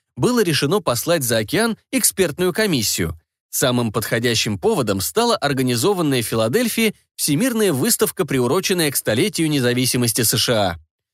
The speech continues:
Дмитрий Иванович вспомнил, как неприятно поразил его внешний вид и благоустройство городов сасш. Улицы Нью-Йорка были узкими, вымощены булыжником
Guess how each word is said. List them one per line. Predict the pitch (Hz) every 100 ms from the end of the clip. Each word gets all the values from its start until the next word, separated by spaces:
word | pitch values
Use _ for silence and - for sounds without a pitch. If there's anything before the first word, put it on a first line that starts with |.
| _ 104
Дмитрий | 123 127 113 107
Иванович | 123 202 113 98 -
вспомнил, | - - 208 139 104 101
как | 127 -
неприятно | 135 143 143 196 214 147
поразил | 135 127 117 202
его | 170 156 131
внешний | 113 190 - 117
вид | 113 233 - _ -
и |
благоустройство | 208 208 165 165 - 175 175 - 143
городов | 139 131 135 -
сасш. | 143 110 92 - - _ _ _ _ - -
Улицы | 120 120 - 113
Нью-Йорка | 117 139 185 123
были | 123 185
узкими, | 196 160 - 101 87 76 -
вымощены | 139 226 208 - 147
булыжником | 127 135 240 170 110 104